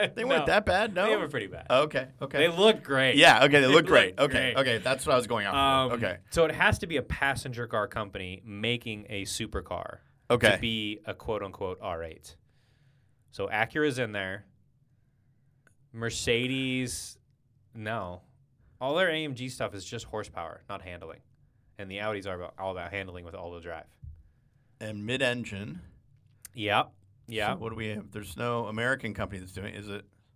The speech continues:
Speaker 1: I mean, the Corvette now.
Speaker 2: Uh, G T. Ford G T.
Speaker 1: Yeah, but that's,
Speaker 2: Ooh.
Speaker 1: ooh, that's so expensive,
Speaker 2: Is
Speaker 1: though.
Speaker 2: the Ford G T an R eight? Yes, it is.
Speaker 1: The first one?
Speaker 2: I don't care.
Speaker 1: Not the current one.
Speaker 2: Both.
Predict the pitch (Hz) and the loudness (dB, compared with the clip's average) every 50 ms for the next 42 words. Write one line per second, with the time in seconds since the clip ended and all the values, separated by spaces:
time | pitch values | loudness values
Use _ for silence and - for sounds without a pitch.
0 | _ _ - - 165 87 87 - - 98 90 90 92 90 - - 90 87 87 104 | _ _ -18 -16 -14 -14 -14 -12 -12 -12 -10 -10 -10 -10 -10 -10 -12 -12 -12 -14
1 | 117 - _ _ _ _ - 120 117 117 113 113 110 101 104 - 123 110 117 190 | -16 -18 _ _ _ _ -6 -4 -4 -2 -2 -4 -4 -6 -8 -10 -10 -10 -10 -10
2 | - - - _ _ _ - 117 110 110 110 - 156 143 - - _ _ _ _ | -14 -14 -18 _ _ _ -10 -10 -10 -10 -14 -16 -16 -16 -16 -18 _ _ _ _
3 | _ _ _ _ _ _ _ _ - - 135 131 156 262 320 320 233 131 143 135 | _ _ _ _ _ _ _ _ -14 -10 -4 -2 0 2 2 2 2 2 2 4
4 | 143 156 135 113 101 92 90 - _ _ - - 135 - - - 165 139 120 - | 4 4 2 2 0 -4 -6 -10 _ _ -12 -10 -8 -8 -6 -4 -4 -4 -4 -4
5 | - - - - - - 170 156 - - 87 - 131 139 160 170 175 - 196 190 | -6 -6 -2 0 0 0 0 -4 -6 -8 -8 -8 -6 -6 -4 -4 -6 -6 -8 -8
6 | - - 160 156 156 151 156 117 127 135 135 127 - - 139 127 120 110 110 107 | -4 -2 0 0 0 0 -2 -6 -8 -8 -10 -10 -8 -8 -8 -6 -6 -6 -4 -4
7 | 104 98 98 104 101 - - - _ _ - 104 110 110 101 - - - - - | -4 -4 -4 -4 -6 -8 -10 -16 _ _ -10 -4 -2 -2 -2 -4 -8 -14 -16 -14
8 | - 117 95 104 104 90 - - - - - _ _ _ _ _ _ _ _ _ | -12 -10 -8 -6 -6 -8 -10 -14 -18 -20 -20 _ _ _ _ _ _ _ _ _
9 | _ _ _ _ _ - - 120 - - 131 135 147 - - 160 170 185 208 220 | _ _ _ _ _ -12 -10 -8 -4 0 0 0 0 0 0 -2 -2 -2 -2 -4
10 | - - - - _ _ _ _ _ _ _ _ - 123 190 226 - - 185 208 | -8 -16 -20 -20 _ _ _ _ _ _ _ _ -4 -2 -2 -2 -2 -2 -2 -2
11 | 139 - - - - 139 160 151 - - - - - 127 170 147 98 - - 85 | -2 -4 -8 -8 -4 -2 -2 -2 -4 -6 -4 -2 -2 0 -2 -2 -4 -6 -8 -10
12 | 87 95 113 110 - - - 185 226 277 - 95 - - - | -10 -10 -10 -12 -16 -12 -6 -4 -2 -2 -2 -4 -6 -12 -20